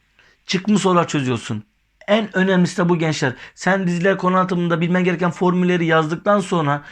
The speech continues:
çıkmış soruları çözmen daha doğru olacaktır. Bütün diziler sorularını çöz. En faydalı, en verimli kitap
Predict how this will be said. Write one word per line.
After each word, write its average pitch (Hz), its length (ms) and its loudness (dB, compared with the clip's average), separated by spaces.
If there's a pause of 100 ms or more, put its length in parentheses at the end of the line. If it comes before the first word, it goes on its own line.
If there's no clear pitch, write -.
(200)
çıkmış 185 400 -4
soruları 175 440 0
çözmen 180 560 0
daha 165 260 2
doğru 170 180 2
olacaktır. 131 520 -2 (600)
Bütün 196 300 0
diziler 180 220 2
sorularını 175 460 2
çöz. 147 420 -2 (580)
En 208 240 0 (360)
faydalı, 151 560 0
en 185 320 -2
verimli 151 420 -2
kitap 190 420 -4